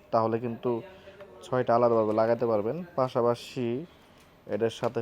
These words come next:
হচ্ছে একটা, আহ, Type C to Type C কেবল এবং একটা হচ্ছে Type C to ইউএসবি কেবল চার্জ দেওয়ার জন্য। সরাসরি ড্রোনও চার্জ দিতে পারবেন,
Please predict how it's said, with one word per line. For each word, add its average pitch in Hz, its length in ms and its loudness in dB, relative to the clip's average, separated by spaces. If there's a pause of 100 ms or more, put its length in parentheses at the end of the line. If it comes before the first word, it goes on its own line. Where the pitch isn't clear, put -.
হচ্ছে - 380 -8 (220)
একটা, 113 480 2 (720)
আহ, 95 580 -4 (240)
Type 123 240 4
C - 20 -10 (120)
to 139 120 -2
Type 127 240 2
C 143 80 -4
কেবল 143 360 2
এবং 123 240 4
একটা 123 180 0
হচ্ছে 123 320 2 (140)
Type 123 300 6
C - 20 -12 (180)
to 139 60 -2
ইউএসবি 131 340 0
কেবল 139 380 0 (140)
চার্জ 113 280 6 (120)
দেওয়ার 110 260 4
জন্য। 92 400 -8
সরাসরি 135 400 2
ড্রোনও 131 220 0
চার্জ 143 200 0
দিতে 143 160 -2
পারবেন, 147 280 2